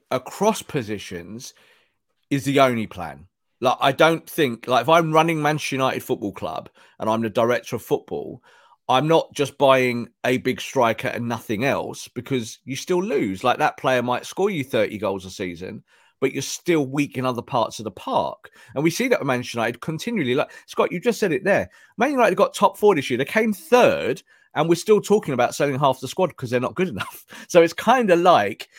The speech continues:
you're in between a rock and a hard place, aren't you? So I, of course, like you, advocate Kane massively. Harry Kane is exactly what you kinda need up top. But these strikers are few and far between.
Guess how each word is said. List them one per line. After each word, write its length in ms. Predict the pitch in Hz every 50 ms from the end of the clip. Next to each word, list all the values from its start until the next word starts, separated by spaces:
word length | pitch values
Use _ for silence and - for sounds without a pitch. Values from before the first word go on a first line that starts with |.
| - _
you're 160 | 135 151 135 -
in 220 | 170 190 196 175
between 320 | 139 170 160 - 175 165 156
a 60 | 147
rock 280 | 143 147 156 147 - -
and 100 | 131 127
a 40 |
hard 280 | 123 175 202 202 185 -
place, 280 | - - 98 98 98 -
aren't 240 | 147 156 165 143 90
you? 80 | 98 104
So 240 | - - 131 123 120 - _ _ _ _ _ -
I, 120 | 165 180 190
of 120 | 170 -
course, 320 | - - 180 151 123 - -
like 160 | 120 113 -
you, 260 | 143 151 131 101 95 -
advocate 600 | - 117 117 113 - 113 - - 113 110 107 -
Kane 380 | - - 123 117 113 113 104 110
massively. 580 | 120 143 - - 180 160 165 185 196 208 202 -
Harry 220 | - 143 135 135
Kane 360 | 123 - - 123 117 123 117 113
is 100 | 110 104
exactly 480 | 95 95 - - 117 - - - 113
what 240 | 107 107 110 - -
you 60 | 98
kinda 260 | 95 - 117 107 104
need 280 | 104 107 117 135 131 - - -
up 160 | 104 - _ -
top. 460 | - 156 208 170 95 82 - - _ _ _ _ _ _ _ _ _ _ _ -
But 200 | 131 110 135 127
these 220 | 160 196 185 -
strikers 480 | - - 175 165 151 147 - 131 113 117
are 100 | 110 107
few 300 | - - 175 156 131 127
and 120 | 120 123
far 220 | - - 123 113 104
between. 720 | 113 113 - - - 233 220 139 87 67 - - -